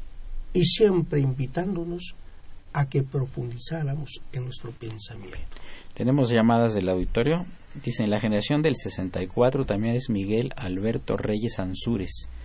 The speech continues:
Speaker 2: que es magistrado de la sala, de la quinta sala civil.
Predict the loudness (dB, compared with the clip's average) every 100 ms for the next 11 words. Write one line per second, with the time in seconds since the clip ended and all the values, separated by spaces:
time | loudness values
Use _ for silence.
0 | -10 -12 -12 -12 -10 -4 0 0 0 -2
1 | -4 0 2 4 2 0 -4 -8 -6 -6
2 | -6 -2 -2 0 -2 -4 -6 -12 -8 -6
3 | -6 -4 -2 -2 -2 -2 -4 -6 -4 -2
4 | -4